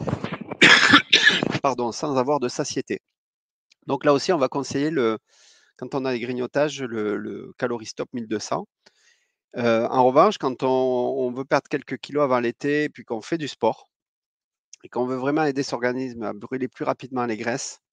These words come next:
et avoir, heu, une bonne peau aussi, heu, on va conseiller ce Minceur trois cent soixante, puisque comme je, je vous le disais, il y a à la fois du morosil, hein, vraiment le, le brûle-graisse, et, heu, le collagène et l'acide hyaluronique, entre autres, avec, heu, des vitamines, heu,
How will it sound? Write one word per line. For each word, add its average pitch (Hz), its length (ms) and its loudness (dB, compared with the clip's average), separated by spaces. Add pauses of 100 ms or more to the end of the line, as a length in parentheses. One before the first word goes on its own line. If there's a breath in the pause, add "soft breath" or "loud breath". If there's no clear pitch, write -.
(180)
et 135 80 6
avoir, 143 380 4
heu, 107 260 2
une 117 200 -4
bonne 135 300 0
peau - 180 -6
aussi, 127 340 -8 (800 loud breath)
heu, 139 60 -6
on 131 180 2
va 139 140 6
conseiller 131 380 0
ce - 140 -6
Minceur 117 320 -2
trois 139 140 -4
cent 131 160 -4
soixante, 127 420 -4
puisque - 180 -20
comme 120 200 -6
je, 113 360 -6 (440)
je - 80 -18
vous 117 60 -4
le 117 80 0
disais, 113 360 2
il 131 40 -2
y 113 80 6
a 104 80 6
à 107 60 0
la 117 120 0
fois 127 180 2
du 120 100 -6
morosil, 120 520 2
hein, 123 100 2
vraiment 120 380 -2
le, 107 220 0
le 107 120 -2
brûle-graisse, 127 720 0 (180)
et, 156 360 4
heu, 123 200 4
le 110 600 0
collagène 120 480 4
et 113 60 -2
l'acide 107 300 -6
hyaluronique, 104 560 -4
entre - 220 -8
autres, - 200 -2
avec, 107 320 -8
heu, 98 100 -6
des 104 140 -6
vitamines, 107 560 -6
heu, 104 120 0